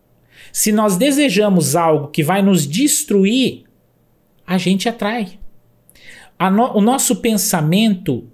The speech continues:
ele forma determinadas situações.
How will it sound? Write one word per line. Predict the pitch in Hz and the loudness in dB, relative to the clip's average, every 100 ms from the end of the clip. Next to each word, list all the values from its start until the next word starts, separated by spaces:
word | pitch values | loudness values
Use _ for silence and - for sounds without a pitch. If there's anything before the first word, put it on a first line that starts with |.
| _ - | _ -4
ele | 196 202 214 | -2 -2 -4
forma | - - - - 233 254 247 180 139 120 92 - _ _ _ | -4 -8 -8 0 2 4 2 2 -2 -4 -10 -16 _ _ _
determinadas | 147 156 180 165 156 131 127 | -4 0 0 0 -2 -4 -6
situações. | - - 143 - 131 107 98 - - _ | -6 -4 -4 -4 -6 -8 -8 -10 -12 _